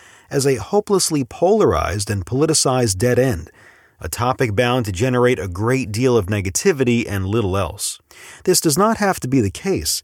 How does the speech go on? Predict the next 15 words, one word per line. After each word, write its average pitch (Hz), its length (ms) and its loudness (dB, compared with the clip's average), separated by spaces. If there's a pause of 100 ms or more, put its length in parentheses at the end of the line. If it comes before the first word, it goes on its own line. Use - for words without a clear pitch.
(440)
As 90 180 -4
this 160 160 2
series 170 400 4
has 127 160 4
shown, 135 420 2
there 123 120 2
was 113 160 -2
plenty 214 420 -4
of 104 240 0
good 185 280 4
in 127 80 2
the 110 80 0
Church's 143 440 -2
pandemic 123 560 0
response, 107 600 -6